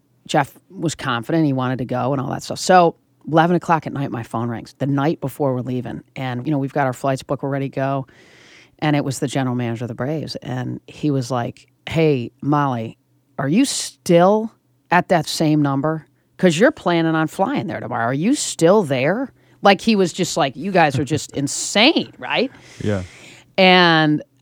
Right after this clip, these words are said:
Speaker 1: pretty confidently I said, "Frank, yeah, we're still there." And I just paused.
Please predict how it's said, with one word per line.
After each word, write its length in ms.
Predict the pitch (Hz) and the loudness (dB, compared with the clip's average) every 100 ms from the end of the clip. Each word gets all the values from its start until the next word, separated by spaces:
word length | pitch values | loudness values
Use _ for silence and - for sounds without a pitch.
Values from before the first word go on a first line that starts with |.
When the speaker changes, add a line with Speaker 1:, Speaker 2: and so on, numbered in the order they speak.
| _ - | _ -8
Speaker 1:
pretty 220 | 185 - | -4 -4
confidently 760 | - 165 156 147 147 143 139 | -4 -2 0 0 -2 -2 -2
I 80 | 135 | -2
said, 380 | 131 - 135 117 - _ - | -4 -4 -4 -4 -12 _ -14
"Frank, 440 | - 170 208 - | -2 0 0 0
yeah, 320 | 147 214 143 - _ _ 147 | 2 2 0 -8 _ _ -8
we're 120 | 147 | -6
still 280 | - 160 160 | -4 -4 0
there." 380 | 160 147 - _ _ _ _ _ _ _ _ _ - | 0 -2 -8 _ _ _ _ _ _ _ _ _ -8
And 140 | 135 | -6
I 120 | 123 | -4
just 180 | 113 - | -6 -10
paused. 560 | - 107 - - - | -10 -10 -10 -12 -16